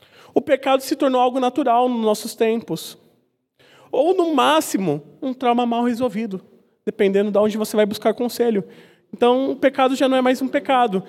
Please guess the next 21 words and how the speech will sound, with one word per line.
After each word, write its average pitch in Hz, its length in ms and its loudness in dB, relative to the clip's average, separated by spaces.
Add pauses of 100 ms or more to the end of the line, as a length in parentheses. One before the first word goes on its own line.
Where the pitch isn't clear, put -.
(120)
É 240 80 -2
um 247 100 0
trauma 240 400 0
que - 60 -14
você 226 200 -2
não 220 80 -2
resolveu 214 380 0
lá 208 120 4
na 214 140 0
sua 220 140 -4
infância 262 640 -4
e 339 520 2
te - 160 -16
causou 269 320 -2
isso. 269 460 -4 (540)
A - 60 -4
gente 208 200 0
vê 233 260 0
relatos 254 560 0
que 302 240 -2
acusam 254 800 -2